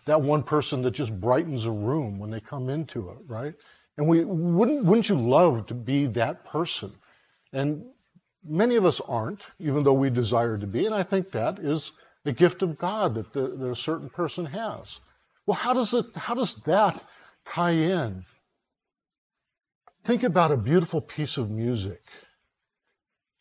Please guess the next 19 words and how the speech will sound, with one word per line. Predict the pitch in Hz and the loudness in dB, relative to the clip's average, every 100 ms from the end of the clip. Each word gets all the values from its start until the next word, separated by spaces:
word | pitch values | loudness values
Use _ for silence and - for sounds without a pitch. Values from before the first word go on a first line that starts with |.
| - | -10
written | 113 120 170 190 147 113 110 120 - _ - | -2 2 2 0 -10 -8 -10 -12 -20 _ -4
by | 131 127 | 0 0
a | |
composer | 123 127 113 - 156 165 117 92 104 107 _ _ _ _ - | -2 -6 -6 2 4 4 0 -6 -10 -16 _ _ _ _ -6
who | 139 | -4
has | 110 147 147 143 113 - _ - | 2 6 8 6 0 -8 _ -10
in | 151 143 | -4 0
his | 135 190 147 | 4 4 4
mind | 131 127 160 156 113 98 104 123 - _ _ _ _ _ _ _ _ _ _ - | -2 0 2 2 0 -4 -10 -14 -20 _ _ _ _ _ _ _ _ _ _ -4
the | |
majesty | 127 135 143 151 170 - 151 | -2 2 2 2 0 -2 -4
of | 117 92 | -4 -4
God | 113 135 104 87 123 113 - | -2 -2 -2 -8 -14 -18 -12
and | 147 127 | -6 -4
the | |
beauty | 92 123 156 151 | -2 0 2 2
of | 107 90 | 0 -2
God's | 117 127 113 | -4 -2 -4
creation. | - - 98 104 117 - 98 - | -8 -10 -6 -6 -6 -8 -12 -16